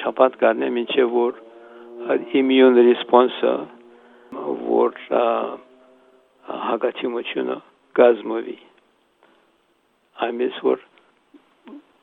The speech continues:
գրեթե ավելի ընդհանրացած մի դիլա ֆլուին պատվաստը, որ ապրիլի մեջ կնենք, ապրիլ-մայիս, անիկա անոնք,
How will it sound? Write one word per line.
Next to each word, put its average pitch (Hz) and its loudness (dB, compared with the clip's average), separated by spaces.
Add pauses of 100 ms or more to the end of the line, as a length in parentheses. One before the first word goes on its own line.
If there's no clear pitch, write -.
գրեթե 127 2
ավելի 120 2 (640)
ընդհանրացած 120 2
մի 120 -2
դիլա 123 4 (120)
ֆլուին 131 2
պատվաստը, 113 -4 (960)
որ 120 4 (760)
ապրիլի 123 -6
մեջ 120 -4
կնենք, 123 -6
ապրիլ-մայիս, 120 -6 (1300)
անիկա 127 0 (1600)
անոնք, 117 -6